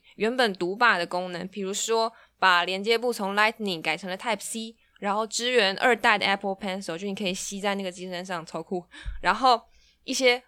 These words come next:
比如说你看超潮的那个巧控键盘，它也是可以用的。这些改变就是让人觉得这一次的 iPad Air 是诚意满满。然后它的建议售价呢，是一万八千九百元起，很巧妙的定在一个，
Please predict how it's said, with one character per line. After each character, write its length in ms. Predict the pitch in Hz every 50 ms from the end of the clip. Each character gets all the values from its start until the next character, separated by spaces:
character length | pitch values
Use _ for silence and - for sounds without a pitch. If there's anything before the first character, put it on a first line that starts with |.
| _ _ _ _
比 80 | -
如 60 | 175
说 120 | 185 214 226
你 80 | 208
看 240 | 175 202 208 196 196
超 320 | 196 - - - 247 262 262
潮 260 | - - 180 160 175
的 260 | 175 185 180 180 190
那 160 | 196 202 208
个 200 | 190 180 131 - - - _ _ _
巧 160 | - - 160
控 220 | 175 - 247 226 220
键 200 | 214 226 185 180
盘， 160 | - 175 165
它 100 | 196 208
也 40 | 170
是 100 | 165 -
可 120 | - - 190
以 120 | 147 151
用 240 | 160 160 - - -
的。 60 | - _ _ _ - - -
这 140 | - 320 320
些 140 | 311 302
改 200 | 302 - 214 -
变 220 | 196 - 214 208 196
就 60 | 208
是 120 | 214 214
让 180 | 226 247 240 202
人 180 | 180 175 180 180
觉 160 | 180 165 165
得 120 | 170 175
这 140 | 165 - 196
一 80 | 190 185
次 240 | - - 214 190
的 100 | 160 165
iPad 200 | - - 180 185
Air 280 | - 208 - - 190 175
是 120 | 180 190
诚 260 | 180 - - 196 170 202
意 140 | 226 220
满 180 | 196 175 156 165
满。 180 | 180 190 - - _ _ _ _ _ _ _ _
然 120 | - - 226
后 60 | 262
它 60 | 339
的 100 | 349 339
建 260 | 285 - 330 302 294
议 40 | 285
售 240 | 285 - 320 285 262
价 220 | 240 269 262 240
呢， 240 | 226 208 196 190 190
是 180 | 196 - 285 269
一 160 | - - 214
万 200 | 254 285 277 254
八 200 | 247 262 269 277
千 240 | 277 - 294 294 285
九 160 | - 202 208
百 160 | 208 202 170
元 220 | 160 160 156 156 196
起， 280 | - - 202 - - _ _ _ _ _ -
很 120 | 240 262
巧 160 | 311 320 277
妙 200 | 226 226 254 240
的 80 | 226 220
定 240 | 214 - 240 220 208
在 180 | 214 214 208
一 60 | 214 202
个， 260 | 208 190 170 160